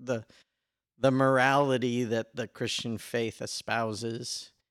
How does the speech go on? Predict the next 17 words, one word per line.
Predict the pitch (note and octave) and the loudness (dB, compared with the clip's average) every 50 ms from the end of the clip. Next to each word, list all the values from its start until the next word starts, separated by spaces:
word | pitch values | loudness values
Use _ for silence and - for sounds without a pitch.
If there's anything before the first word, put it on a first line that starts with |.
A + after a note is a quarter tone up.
| _ _ | _ _
is | - D#3 D#3 - - | -2 0 0 0 -2
just | - - G3+ - - - | 0 -2 -2 0 2 2
a | A3 | 2
set | - - - - C3 C3 C#3 | 2 2 0 2 2 2 2
of | C3 G2 F2+ | 2 -2 -2
boundaries | - A#2 B2 C3 B2+ C#3+ C3+ A#2 G#2+ G#2+ G#2+ G#2+ A2+ A#2 - - | -10 -8 -6 -4 -4 -4 -4 -4 -6 -6 -6 -8 -10 -10 -12 -8
that | - A#2 - - A#2 | -6 -6 -6 -4 -4
God | A2+ G#2+ A2+ A2 G2+ | -2 -2 -2 -2 -4
gave. | G2+ A2+ A#2 A2 G#2 | -6 -6 -6 -6 -8
So, | - - A#2 A2 | -8 -6 -4 -4
like, | A2+ A2+ A2+ G#2 A#2+ | -4 -4 -4 -4 -4
you | C#3+ E3 | -4 -4
stay | - - G3 F3+ E3+ E3 | -2 0 2 2 4 2
in | D3+ C#3 | 2 0
these | C#3 D3+ D3 B2 | 0 -2 -2 -2
boundaries, | A#2+ C3 B2+ C3 C3 A#2 A2 A2 A2 A2+ A#2+ A#2+ - - - - _ _ _ | 0 0 0 0 0 -2 -4 -4 -4 -6 -8 -8 -12 -16 -16 -20 _ _ _
and, | - A#2+ A2+ A2 G#2+ G#2+ G#2+ | -6 -4 -4 -2 -4 -6 -8